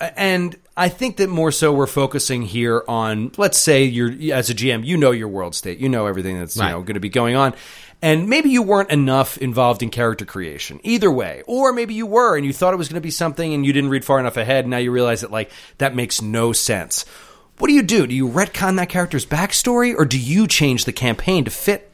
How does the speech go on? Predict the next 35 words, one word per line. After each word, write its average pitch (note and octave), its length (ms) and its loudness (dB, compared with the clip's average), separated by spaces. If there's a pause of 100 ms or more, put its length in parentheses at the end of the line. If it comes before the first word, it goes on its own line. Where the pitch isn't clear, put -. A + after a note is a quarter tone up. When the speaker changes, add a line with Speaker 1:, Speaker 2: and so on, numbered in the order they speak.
(240)
Speaker 1:
the A#2+ 100 -4
char-, G2+ 340 -4
the A2 140 -4
character's G2 400 -6
backstory? G2+ 240 -6
Speaker 2:
Right. B2+ 180 2
Let's F3+ 200 -2
say G#3 100 2
some E3+ 220 0
horrific F#3 440 0
thing E3 200 0
happened G2+ 500 -4
and G#2 140 -4
you G#2+ 80 -4
guys A#2 240 -2
didn't C3+ 360 -2
talk G#2+ 380 0
before G2 300 -4
the E2+ 80 -4
first G2+ 260 -4
session D#2 460 -2
and F2 120 -8
they F#2 80 -2
just G2 160 -2
showed A#2+ 200 2
up A2 100 -2
with G#2+ 80 -6
this G#2 140 -2
character F2+ 420 0
that F#2+ 140 -4
totally A2 340 -2
doesn't F2+ 300 -4
fit F#2 180 -6
in. D2+ 240 -6
Speaker 1:
Right. C3+ 240 2